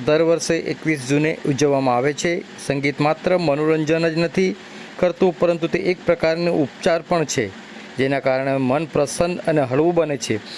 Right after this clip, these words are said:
વિશ્વ સંગીત દિવસ લોકોને સંગીતની ઉપયોગિતા અને મહત્વ વિશે જાગૃત કરવાના ઉદ્દેશ સાથે ઉજવવામાં આવે છે. તે વર્ષ ઓગણીસો બ્યાસીમાં પ્રથમ વખત ઉજવવામાં આવ્યો હતો.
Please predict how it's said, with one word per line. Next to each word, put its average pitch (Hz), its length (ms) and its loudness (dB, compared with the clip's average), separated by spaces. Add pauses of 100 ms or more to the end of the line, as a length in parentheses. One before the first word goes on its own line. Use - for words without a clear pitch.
(200)
વિશ્વ 185 300 2
સંગીત 170 420 -2
દિવસ 151 360 2
લોકોને 151 360 2
સંગીતની 143 560 0
ઉપયોગિતા 139 600 0
અને 156 240 0
મહત્વ 135 380 0
વિશે 151 300 0
જાગૃત 131 380 0 (100)
કરવાના 135 300 0
ઉદ્દેશ 147 340 0
સાથે 170 460 0 (360)
ઉજવવામાં 147 600 2
આવે 180 340 2
છે. 117 200 -2 (600)
તે 139 100 2
વર્ષ 135 360 2
ઓગણીસો 143 420 2
બ્યાસીમાં 165 680 0 (260)
પ્રથમ 165 340 0
વખત 165 260 0 (100)
ઉજવવામાં 151 460 2
આવ્યો 147 340 2
હતો. 107 260 -2